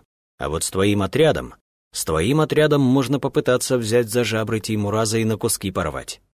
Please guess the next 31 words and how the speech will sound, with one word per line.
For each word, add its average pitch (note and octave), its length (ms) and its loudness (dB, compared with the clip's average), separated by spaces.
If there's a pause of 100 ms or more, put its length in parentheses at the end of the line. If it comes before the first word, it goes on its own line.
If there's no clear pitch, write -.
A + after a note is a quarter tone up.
(200)
Так F#2 160 -2
что, - 160 -6
полковник, E2 640 -2 (280)
хочешь A2+ 360 0
не G2+ 100 -2
хочешь, - 460 -2 (240)
а D#2 120 -4
теперь C#3 280 2
мы C3+ 140 4
с - 80 -2
Костей C3+ 420 2
от A2+ 80 -6
тебя A#2+ 240 4
не A#2 100 4
отстанем, G#2+ 540 0
пока G2 200 -2
ты G2 100 -4
нас G2+ 200 -2
в - 100 -10
свой G#2 280 0
отряд A#2 340 2 (220)
не G2+ 160 2
зачислишь. G2+ 680 -2 (260)
Временно. A2+ 580 -2 (300)
Ведь E2 180 -6
комплектацию A2 720 0
подразделения A2+ 720 4
наверняка A2+ 520 2
на A2 100 2
тебя C3+ 260 2
повесили, D2 600 -4